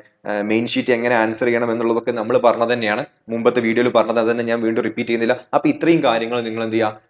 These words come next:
ശ്രദ്ധിക്കുക, നിങ്ങൾ ചെയ്യാം. പിന്നെ ഞാൻ ഒരു മറ്റൊരു കാര്യം കൂടി പറഞ്ഞോട്ടെ, നിങ്ങൾക്ക് ലോ അതല്ലെങ്കിൽ മറ്റു തിയറി പേപ്പേഴ്സ് ബുദ്ധിമുട്ടാണെന്ന് പറഞ്ഞിട്ട്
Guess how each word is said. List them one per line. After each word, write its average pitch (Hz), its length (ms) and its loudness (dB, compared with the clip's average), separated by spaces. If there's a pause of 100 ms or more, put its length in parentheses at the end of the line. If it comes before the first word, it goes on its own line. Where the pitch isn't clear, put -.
(100)
ശ്രദ്ധിക്കുക, 110 1000 0
നിങ്ങൾ 104 260 -8
ചെയ്യാം. 98 520 -6 (1040)
പിന്നെ 123 220 0
ഞാൻ 123 140 4 (240)
ഒരു 120 180 2
മറ്റൊരു 123 380 2
കാര്യം 117 220 4
കൂടി 123 120 0
പറഞ്ഞോട്ടെ, 113 440 2 (320)
നിങ്ങൾക്ക് 110 440 -2
ലോ 117 400 6
അതല്ലെങ്കിൽ 110 340 0
മറ്റു 110 320 -4
തിയറി 113 220 -2
പേപ്പേഴ്സ് 113 460 -4
ബുദ്ധിമുട്ടാണെന്ന് 113 720 -2
പറഞ്ഞിട്ട് 110 340 -2